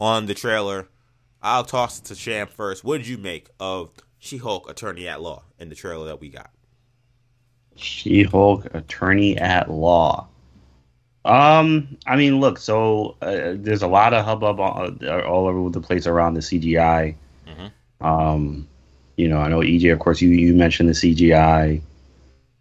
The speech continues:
Speaker 2: I mean, I, so I think the C G, I, they could definitely touch it up,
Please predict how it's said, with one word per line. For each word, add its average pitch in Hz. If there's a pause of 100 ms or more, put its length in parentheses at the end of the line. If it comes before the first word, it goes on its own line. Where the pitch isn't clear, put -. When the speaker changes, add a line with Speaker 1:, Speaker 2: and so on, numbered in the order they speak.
(460)
Speaker 2:
I 110
mean, 117
I, 156 (1160)
so 117
I 113
think 151
the 151
C 151
G, 135
I, 110
they 117
could 117
definitely 131
touch 117
it 95
up, -